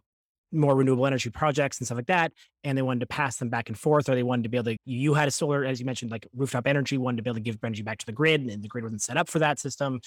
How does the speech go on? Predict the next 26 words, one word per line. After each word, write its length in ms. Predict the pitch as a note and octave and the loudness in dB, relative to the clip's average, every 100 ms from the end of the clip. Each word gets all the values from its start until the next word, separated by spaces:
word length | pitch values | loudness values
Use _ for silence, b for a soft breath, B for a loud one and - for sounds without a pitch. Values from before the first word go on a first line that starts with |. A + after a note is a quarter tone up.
| B B - | B B -4
And 160 | D3+ D3+ | -2 2
so 160 | D3+ | 4
there's 200 | C#3+ C3 | 4 2
a 80 | C#3 | -2
huge 480 | - - G#3+ G#3+ F3+ | -4 -2 0 2 2
amount 300 | D#3+ D3+ C#3 | 2 2 2
of 260 | C3+ A#2+ - _ _ _ _ _ _ | 0 -4 -14 _ _ _ _ _ _
infrastructure 680 | E3+ F#3 D#3 - B2 A2+ B2+ | 2 4 2 2 0 -2 -4
that 100 | A#2 | -2
needs 140 | A2+ - | -4 -4
to 40 | |
get 160 | A#2 A#2+ | -4 -4
built 200 | G#2+ - | -6 -4
here 200 | A#2 A2 | -4 -2
in 140 | A#2 | -4
terms 520 | - D3+ D3 C3+ B2+ | -2 0 2 2 0
of 400 | B2+ A#2+ A2 B2 | 0 -2 -2 -8
grid 300 | - F#3+ G3+ | 2 4 6
connections, 540 | D3+ B2 - B2 A2+ - | 4 0 0 -6 -6 -4
both, 420 | B2+ E3 E3 - - | 2 4 2 -4 -8
I 40 | |
think, 140 | C3 | -4
in 80 | B2+ | -2
small 300 | - B3+ C#4+ | 0 4 4
terms, 280 | - D#3+ C3 | 4 2 0
but 160 | C#3+ | -2